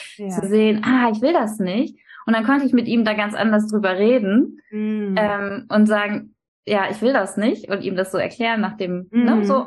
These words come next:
Speaker 2: Und dann hat er gesagt, „Ach so, okay.“ Und seitdem machen wir die Nächte fifty fifty. Vorher hab ich die komplett alleine gemacht,
Speaker 1: Mhm.
Speaker 2: weil ich, äh, einfach mich nicht getraut hab zu fragen. Also
Speaker 1: Ja,
Speaker 2: total
Speaker 1: krass.
Speaker 2: absurd,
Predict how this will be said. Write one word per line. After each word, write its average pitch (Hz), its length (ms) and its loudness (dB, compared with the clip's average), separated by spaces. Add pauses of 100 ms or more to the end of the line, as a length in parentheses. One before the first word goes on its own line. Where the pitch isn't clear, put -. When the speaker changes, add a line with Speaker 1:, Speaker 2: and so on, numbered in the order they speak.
Speaker 2:
Und 214 300 -4
dann 202 120 0
hat 202 140 -4
er 202 80 0
gesagt, 202 240 -4
„Ach 240 80 -14
so, 349 220 -4
okay.“ 214 420 -2 (220)
Und 214 160 2
seitdem 214 340 2
machen 226 220 0
wir 220 80 0
die 220 80 6
Nächte 240 320 2
fifty 180 320 -4
fifty. 170 400 -8
Vorher 214 240 0
hab 214 80 -6
ich 208 120 -2
die 208 100 -4
komplett 214 440 0
alleine 226 400 0
gemacht, 208 360 -2
Speaker 1:
Mhm. 247 40 -6
Speaker 2:
weil 202 160 2
ich, 208 140 0 (220)
äh, 214 160 2 (100)
einfach 220 280 0
mich 233 140 6
nicht 233 180 4
getraut 214 420 -2
hab 214 160 -2
zu 247 120 -10
fragen. 214 680 -2 (400)
Also 214 240 0
Speaker 1:
Ja, 208 60 -2
Speaker 2:
total 247 420 -2
Speaker 1:
krass. 277 140 -8
Speaker 2:
absurd, 254 680 0